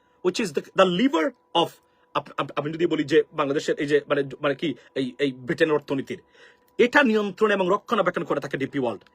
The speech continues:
ইমাজিন একটা, একটা কোম্পানি কতটা সাস্টেইনেবল, কতটা ট্রাস্ট, মানে ট্রাস্টেড হলে এবং, এবং, এবং, এবং, এবং যদি বলি প্রফেশনাল হলে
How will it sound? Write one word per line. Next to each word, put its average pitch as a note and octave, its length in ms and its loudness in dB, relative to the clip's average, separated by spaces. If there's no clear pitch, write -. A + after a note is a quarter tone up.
ইমাজিন A#2 360 -6
একটা, - 220 4
একটা - 280 2
কোম্পানি G3 460 0
কতটা C#4+ 380 2
সাস্টেইনেবল, G#3+ 720 2
কতটা C4+ 420 4
ট্রাস্ট, - 460 0
মানে F#3+ 140 0
ট্রাস্টেড - 480 2
হলে C#3 260 -2
এবং, D#3+ 220 0
এবং, F3 240 2
এবং, E3+ 200 2
এবং, F#3 220 2
এবং F3 180 0
যদি D#3 200 -6
বলি F#3 160 4
প্রফেশনাল G#3+ 640 0
হলে A#2+ 220 -4